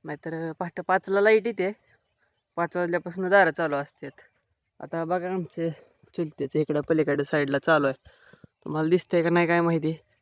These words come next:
ते पहाटे पाच वाजल्यापासून दारं धरतात. त्यांनी काय मका, मका केली आहे, त्यामुळे आहे ना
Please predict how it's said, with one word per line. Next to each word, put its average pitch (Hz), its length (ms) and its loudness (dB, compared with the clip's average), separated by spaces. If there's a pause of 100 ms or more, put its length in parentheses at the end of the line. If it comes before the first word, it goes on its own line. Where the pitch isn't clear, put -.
(100)
ते - 60 -4
पहाटे 185 300 6
पाच 180 280 4
वाजल्यापासून 165 480 4
दारं 151 260 6
धरतात. 143 320 -2 (2000)
त्यांनी 156 680 0 (320)
काय 147 180 -2
मका, 175 300 4 (220)
मका 180 280 -2
केली 180 280 10
आहे, 175 100 8 (680)
त्यामुळे 160 340 4
आहे 170 100 6
ना 160 120 4